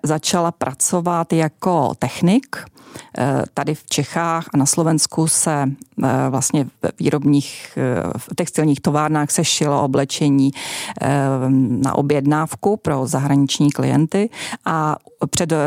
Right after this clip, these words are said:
před revolucí se to dělalo přes Centrotex a teďka vlastně si to ty americk-, nebo ty zahraniční firmy si to začaly dělat samy.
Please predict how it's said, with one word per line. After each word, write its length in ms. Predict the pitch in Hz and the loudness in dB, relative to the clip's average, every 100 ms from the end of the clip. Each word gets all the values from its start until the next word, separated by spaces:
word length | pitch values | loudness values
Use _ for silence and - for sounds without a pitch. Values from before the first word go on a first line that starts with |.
| 151 | 0
před 260 | - 165 151 | 0 -2 -2
revolucí 680 | 165 160 156 - 170 160 | 0 0 0 0 0 2
se 160 | 160 160 | 0 0
to 120 | 156 | -2
dělalo 320 | 156 151 151 | 0 0 2
přes 220 | 156 180 - | 2 0 0
Centrotex 760 | 156 151 131 123 - - - | 0 0 -2 -4 -8 -6 -6
a 80 | - | -4
teďka 320 | - 147 - | -4 -4 -2
vlastně 560 | 139 135 - - 147 143 - - | -2 2 2 4 2 2 -2 -12
si 140 | - 170 | -2 -2
to 280 | - 151 131 _ | 0 -2 -2 _
ty 260 | 143 123 - - | -2 -2 -4 0
americk-, 460 | 143 143 - - | 2 2 0 0
nebo 180 | 160 151 | 0 0
ty 320 | - 151 131 | 0 2 2
zahraniční 560 | 151 143 147 143 - 156 | 0 2 2 2 2 0
firmy 240 | 151 139 | 2 2
si 120 | 139 | 0
to 100 | 139 | 0
začaly 360 | 147 135 139 135 | 0 0 0 0
dělat 300 | 135 123 139 | 0 0 0
samy. 380 | - 139 120 | 0 2 0